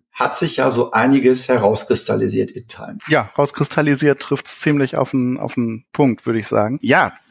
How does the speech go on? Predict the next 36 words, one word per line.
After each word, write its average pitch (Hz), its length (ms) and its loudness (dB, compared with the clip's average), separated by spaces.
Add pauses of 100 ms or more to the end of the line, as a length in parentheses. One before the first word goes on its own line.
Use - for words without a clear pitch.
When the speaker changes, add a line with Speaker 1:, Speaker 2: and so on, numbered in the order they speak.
Speaker 2:
äh, - 220 -2
der 120 140 0
hieß 139 160 -2
ja 139 80 2
Maskerade 139 840 2
und, 151 460 -2
äh, 135 220 4
endlich 165 360 0
ist 147 180 -4
die 147 280 -2
Maske 156 600 0 (260)
auch 143 400 0
gefallen. 123 640 2
Vielleicht 135 260 0
mal, 131 220 4
äh, - 20 0
ausholend, 156 960 0
äh, 64 600 -6
wir - 120 -2
hatten 131 140 -2
ja 139 40 2
eine 135 100 2
längere 123 460 2 (440)
Lab-Pause 202 920 2
und 143 360 0
haben 143 220 0
dann 135 140 0
irgendwann 135 280 0
wieder 120 160 2
angefangen, 123 480 0
Lab 120 220 -2
zu - 100 -6
machen 160 360 -2
und 131 340 -4
aus - 260 -2
dem, 120 380 0